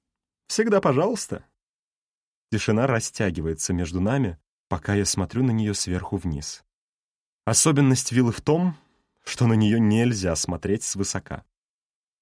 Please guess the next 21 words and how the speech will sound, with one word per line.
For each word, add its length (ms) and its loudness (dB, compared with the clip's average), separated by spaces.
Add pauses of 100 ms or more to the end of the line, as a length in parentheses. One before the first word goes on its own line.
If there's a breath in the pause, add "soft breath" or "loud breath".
(140)
Не 240 0
совсем. 480 -6 (960)
Она 420 0 (200)
слишком 520 0
напориста. 680 -4 (920)
Она 200 0
просто 400 0
смотрит 440 0
в 40 -2
ответ, 440 -2 (340)
выгибая 640 0
одну 460 -2
красивую 580 -2
бровь. 420 -8 (720)
«Если 340 4
это 120 0
твой 180 2
последний 420 4
момент 300 4
на 100 2
земле, 420 0